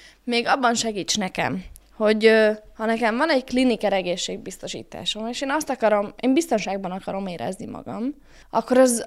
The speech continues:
az elég, vagy azon kívül kell kötnöm még egy másik egészségbiztosítást is, hogy minden fedve legyen, akkor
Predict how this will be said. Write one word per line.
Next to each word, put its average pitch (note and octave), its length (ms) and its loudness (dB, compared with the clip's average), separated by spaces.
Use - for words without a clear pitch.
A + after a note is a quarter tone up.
az G#3+ 180 0
elég, C4+ 460 6
vagy G3 180 4
azon B3 260 6
kívül A#3 320 4
kell A#3 240 6
kötnöm B3 340 2
még A#3 180 2
egy G3+ 100 4
másik G3+ 440 0
egészségbiztosítást D4 1300 0
is, G3 160 -2
hogy G#3 100 0
minden A#3+ 400 4
fedve D#4+ 300 2
legyen, A3+ 380 2
akkor A#3+ 400 0